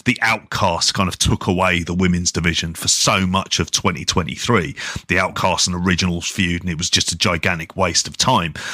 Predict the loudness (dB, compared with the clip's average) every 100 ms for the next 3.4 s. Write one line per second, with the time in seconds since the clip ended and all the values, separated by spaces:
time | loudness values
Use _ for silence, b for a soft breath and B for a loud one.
0 | B B -2 0 2 2 2 2 0 -2
1 | 0 0 2 2 4 2 2 0 0 0
2 | -2 -2 0 2 2 2 -2 -2 0 0
3 | 0 0 -2 -4